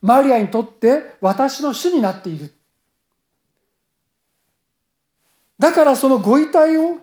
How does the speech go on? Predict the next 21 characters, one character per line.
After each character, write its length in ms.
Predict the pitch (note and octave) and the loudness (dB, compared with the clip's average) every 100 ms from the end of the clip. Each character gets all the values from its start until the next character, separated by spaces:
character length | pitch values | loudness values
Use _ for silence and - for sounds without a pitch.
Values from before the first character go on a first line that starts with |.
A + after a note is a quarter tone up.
| - | -2
が 260 | D#4 D#4 D4+ | 0 0 0
拝 320 | G#3 D#4 F4 | 2 2 2
み 40 | F4 | 2
た 180 | F#4 | 2
い。 200 | A#3 - - _ - | 2 -4 -20 _ -2
で 120 | F4+ | 0
も 100 | D4 | 0
そ 120 | C#4+ | -2
れ 80 | E4+ | -2
が 120 | E4 | -2
で 160 | C4 C#4+ | -2 -2
き 100 | F4 | 0
な 140 | D4 | 0
い。 180 | - - | -4 -4
だ 120 | C#4 | -4
か 100 | G#4+ | -2
ら 320 | G#4+ - A#3 B3 | -6 -4 -6 -6
悲 60 | |
し 180 | A#3 C#4 | -8 -8
ん 80 | B3 | -8
だ。 200 | F3+ | -10